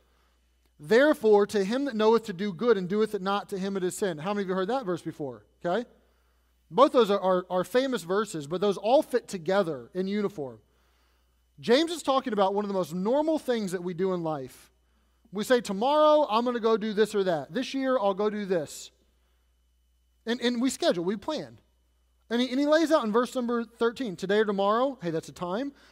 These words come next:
We're gonna go into such a city, that's a place. And we're gonna continue there a year, that's a time. And we're gonna sell and get gain." That's, that's a goal,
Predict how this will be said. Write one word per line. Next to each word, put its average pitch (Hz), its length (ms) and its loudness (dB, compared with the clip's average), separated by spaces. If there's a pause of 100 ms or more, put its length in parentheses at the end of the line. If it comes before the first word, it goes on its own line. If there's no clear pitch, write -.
We're 190 120 0
gonna 196 140 -2
go 208 120 2
into 190 120 -2
such 214 220 -2
a 190 40 -4
city, 214 280 -2
that's 185 180 -2
a 175 40 -6
place. 214 460 -2 (280)
And 190 120 -4
we're 208 100 0
gonna 214 140 -2
continue 208 380 -4
there 220 280 2
a 190 60 0
year, 220 400 -4
that's 196 200 -4
a - 20 -8
time. 220 360 -4
And 202 100 -2
we're 196 60 -2
gonna 202 140 -4
sell 208 260 -4
and 208 60 -4
get 208 140 -4
gain." 226 240 -4
That's, 175 200 -6
that's 190 260 -4
a 196 40 -2
goal, 185 400 -2